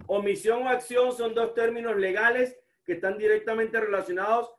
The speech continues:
a la capacidad, formación del profesional en el acto. Yo como médico, comillas, tengo la obligación de a-, socorrer a cualquier persona en la calle si tiene un accidente.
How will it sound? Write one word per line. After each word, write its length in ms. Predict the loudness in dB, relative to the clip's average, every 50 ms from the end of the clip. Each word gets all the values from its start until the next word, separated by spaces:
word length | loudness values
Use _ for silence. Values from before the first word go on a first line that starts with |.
| _ _ _ _ _
a 140 | 0 2 4
la 160 | 4 2 0
capacidad, 720 | 0 -4 -2 -2 -4 -4 -2 -2 -2 0 0 0 -2 -2
formación 800 | -2 -2 -2 -2 -2 -4 -6 -6 -2 -2 0 0 0 -2 -4 -10 _
del 360 | -2 0 0 0 0 -2 -2
profesional 1120 | 0 0 0 0 -2 -2 -2 -2 -2 -2 0 0 0 0 2 2 2 2 2 0 -6 -10 _
en 220 | 2 2 2 2
el 180 | 2 0 2 2
acto. 520 | 2 2 2 0 -8 -14 -18 -18 -18 -20 _ _ _ _ _ _ _ _ _ _ _ _ _ _
Yo 320 | -4 -2 0 0 0 -2
como 240 | -4 -4 -4 -2 -2
médico, 640 | 0 0 0 0 -2 -2 -4 -6 -6 -6 -10 _ _ _
comillas, 580 | -6 -4 -2 -2 -2 -2 -2 -2 -4 -4 -6 -14 _ _ _ _ _ _ _
tengo 240 | _ -6 0 0 2
la 220 | 4 4 4 4 4
obligación 1200 | 2 2 0 0 2 4 4 4 4 4 2 0 0 -4 2 2 4 4 2 -2 -4 -10 -14 -18 _ _ _ _ _ _ _ _ _ _
de 320 | -14 -12 -4 0 2 2 2
a-, 260 | 2 -2 -6 -14 _ _ _ _ _ _ _ _ _ _ _ _ _ _
socorrer 920 | -20 -4 0 0 0 0 0 -2 -2 -2 2 2 4 2 2 2 -2 -10 -16 -20 _ _
a 180 | -2 -2 0 2
cualquier 420 | 2 2 2 4 2 2 2 2
persona 440 | 2 0 0 2 0 0 2 2 2
en 80 | 2 2
la 120 | 0 0
calle 560 | 2 2 2 2 2 2 -2 -4 -4 -8 _ _ _ _ _
si 260 | _ _ -14 -14 -12
tiene 260 | 0 2 4 4 4
un 100 | 4 4
accidente. 760 | 2 0 0 -2 0 2 2 2 2 -2 -4 -8 -12 -12 -16